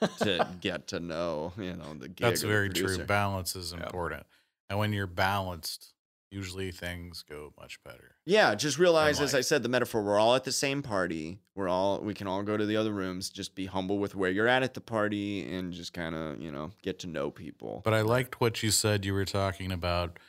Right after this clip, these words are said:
Speaker 3: taking in, you know, traveling around, taking everything in from all different cultures and doing everything. And then you're just sucking it all in, taking it all in,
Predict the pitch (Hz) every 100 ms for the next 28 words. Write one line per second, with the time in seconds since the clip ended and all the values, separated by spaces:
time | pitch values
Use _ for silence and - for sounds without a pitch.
0 | _ _ _ - 107 98 101 98 101 101
1 | 98 98 95 92 - 104 101 98 98 95
2 | 95 - 98 95 95 95 101 92 92 92
3 | 92 92 85 87 87 95 95 92 85 92
4 | 92 87 - 90 90 82 80 82 92 87
5 | 85 95 104 107 98 95 92 92 90 -
6 | - _ _ 90 95 92 92 92 90 -
7 | 98 98 117 113 113 113 113 110 - 104
8 | 104 107 107 104 101 101 101 98